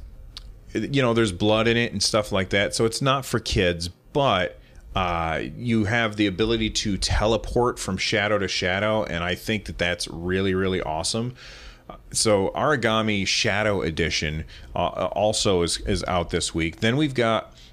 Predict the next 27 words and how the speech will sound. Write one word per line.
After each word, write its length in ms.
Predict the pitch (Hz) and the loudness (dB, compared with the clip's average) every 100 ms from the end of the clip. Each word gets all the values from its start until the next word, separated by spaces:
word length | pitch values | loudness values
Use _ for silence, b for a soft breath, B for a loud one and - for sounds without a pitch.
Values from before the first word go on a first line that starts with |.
| - - | -14 -2
Arcade 560 | 107 135 - 127 117 - | 0 0 2 4 4 2
Archives 680 | 107 107 - 107 92 87 - | 2 0 0 0 0 -2 -4
Frontline. 640 | - 104 92 92 92 90 | -2 -2 0 0 0 0
We've 160 | 87 98 | -2 0
got 200 | 87 - | 0 0
Awesome 480 | 90 113 - 117 90 | 0 0 0 0 -2
P, 560 | - - 120 107 107 98 B B B - | -2 0 2 2 2 -2 B B B 0
Car 340 | - 135 156 | 2 4 2
Mechanic 720 | 151 - - 131 127 120 - - - - | 0 -2 2 2 4 0 -4 -16 -16 -4
Simulator, 920 | - - 131 131 113 90 85 92 95 B B B | 0 2 2 4 4 4 2 0 -2 B B B
Caterpillar 680 | - 127 156 - - 147 131 | 0 2 2 0 0 0 2
Royale, 640 | 98 101 113 85 73 76 | 2 4 4 4 2 -2
Daggerhood, 800 | 87 113 123 135 90 92 73 76 | 0 2 4 2 2 0 0 0
Devil 340 | 120 131 135 127 | 2 4 4 2
Engine, 460 | 82 73 65 80 | 0 -2 -2 -2
Dungeon 460 | 92 117 135 117 95 | 2 2 2 0 0
Stars, 400 | - 85 73 - | 0 0 -2 -2
Gigantic 760 | 98 92 90 123 135 131 104 | 0 0 0 0 2 0 -2
Army, 240 | 71 73 73 | -2 -2 -2
Hell 320 | - 170 180 | 2 4 4
Warders, 400 | 104 80 73 - | 4 2 -2 -4
I 240 | - 120 139 | 0 2 4
Wanna 260 | 143 131 | 2 2
Fly, 440 | - - 82 80 80 | 0 0 0 0 0
Mid 460 | 85 120 151 143 | 0 2 2 0
Ball 300 | 120 117 117 | 0 2 2
Play, 480 | 110 - 85 78 73 | 0 -2 0 2 0